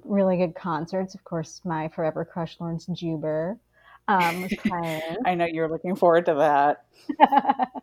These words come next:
Speaker 2: We need to have him on here, and you can just, like, giggle like a schoolgirl the whole time.
Speaker 1: That will be great. That will be great.
Speaker 2: <laughs> I think that would be great, personally.
Speaker 1: Yeah,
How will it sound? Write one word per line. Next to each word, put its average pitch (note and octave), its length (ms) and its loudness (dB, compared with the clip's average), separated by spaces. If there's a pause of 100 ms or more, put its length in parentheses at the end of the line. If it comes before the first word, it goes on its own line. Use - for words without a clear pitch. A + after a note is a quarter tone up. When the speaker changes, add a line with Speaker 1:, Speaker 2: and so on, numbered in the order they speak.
(160)
Speaker 2:
We G#3+ 120 4
need G4+ 160 4
to E4 100 12
have C#4+ 180 10
him A#3 160 8
on D3+ 220 10
here, C3+ 480 4
and E3+ 160 -2
you E3 100 0
can F#3 140 0
just, F3+ 220 0
like, D3+ 320 2 (480)
giggle E3+ 260 8
like E3 160 2
a E3 40 2
schoolgirl D3+ 500 2
the D3+ 60 0
whole C#3 160 0
time. C#3+ 420 -6 (100)
Speaker 1:
That F3+ 340 10 (140)
will B3 160 8
be C#4+ 120 6
great. D4 460 6
That - 160 -2
will - 80 -2
be F3 100 0
great. - 560 10 (380)
Speaker 2:
<laughs> - 640 -14
I G#3 140 8
think B3 180 0
that D#3 140 10
would D3+ 80 6
be D3+ 160 -2
great, C#3 380 0 (220)
personally. F3 500 2
Speaker 1:
Yeah, D3+ 180 6